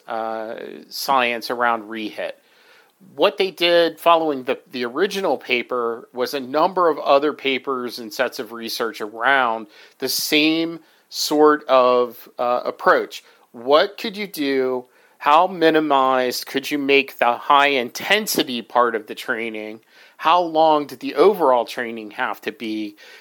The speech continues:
to essentially reap a benefit? Now, along the way, they came up with a mechanism that they started to focus on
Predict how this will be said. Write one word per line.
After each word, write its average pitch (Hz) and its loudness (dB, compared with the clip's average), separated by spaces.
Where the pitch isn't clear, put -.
to 165 0
essentially 151 -2
reap 131 -2
a 117 0
benefit? 113 -4
Now, 131 0
along 180 4
the 175 2
way, 165 4
they 131 -2
came 175 -4
up 147 0
with 147 -2
a 135 -4
mechanism 123 -4
that 123 -2
they 131 4
started 135 0
to - -8
focus 147 0
on 123 0